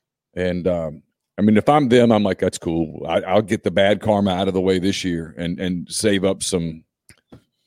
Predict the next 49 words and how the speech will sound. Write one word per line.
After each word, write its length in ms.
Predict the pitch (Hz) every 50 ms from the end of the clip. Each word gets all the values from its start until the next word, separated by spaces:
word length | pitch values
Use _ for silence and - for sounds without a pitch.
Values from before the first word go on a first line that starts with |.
| _ 90
do 220 | 85 - 123 127 120
some 260 | - - 117 104 95
breaks 440 | 101 107 107 107 - - - - - -
next, 360 | - 101 107 107 - - - _ - - 82 - -
a, 100 | 104 104 - -
a 100 | 98 98
year 200 | 95 110 123 117
from 180 | - - 101
now, 200 | 95 92 92 90
if 100 | 85 -
that's 180 | - 92 - -
how 140 | 98 87 87
it 80 | 67
works 240 | 85 101 98 - -
with 100 | 85 -
the 80 | - 85
football 380 | - 113 104 - 92 87 85
gods." 340 | 82 87 87 85 82 82 78
But, 220 | - - 82 - _ _ _ _ _ _ _ _ _ _ _ _ _ _ _ _ _ _ _ _ _ -
like, 220 | 90 92 92 -
the, 100 | 101 -
the 160 | - 104 107
hit 220 | 113 113 147 151 139
on 220 | 117 104 95 80
the, 140 | 95 101 - -
the 120 | 98 101
Catalon 600 | - - 135 143 147 139 123 117 113 104 98 92
hit 220 | 92 107 104 - -
that 80 | 87
resulted 500 | 85 92 85 85 104 104 - - 98 87
in 260 | 92 92 90 90 92 101
hi-, 140 | 107 117 -
his 220 | 107 117 110 95
ejection, 640 | 98 87 80 92 104 107 104 - - 101 90 85 78 _ _ _ _ _ _ _ _ _ _ _ _ _ -
I, 80 | - - 185 _ -
I 60 | 113
thought 220 | - - 127 117 -
that 100 | 117 98
was 100 | 92 -
just 220 | - 95 - -
an 80 | 95 90
egregious 600 | 92 73 - 90 92 95 104 101 82 87 78 -
call. 420 | - - 95 98 98 90 82 -
And 120 | - 104 107
when 120 | 117 117
you 80 | 110 98
hold 340 | - - 131 160 180 156
it 100 | 135 113
up 360 | - 123 135 151 135 - _